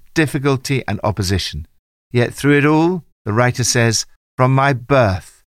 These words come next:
I have relied on you." In the psalm,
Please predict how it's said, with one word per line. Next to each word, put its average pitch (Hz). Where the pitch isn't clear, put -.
I 110
have 104
relied 113
on 95
you." 85
In 156
the 147
psalm, 85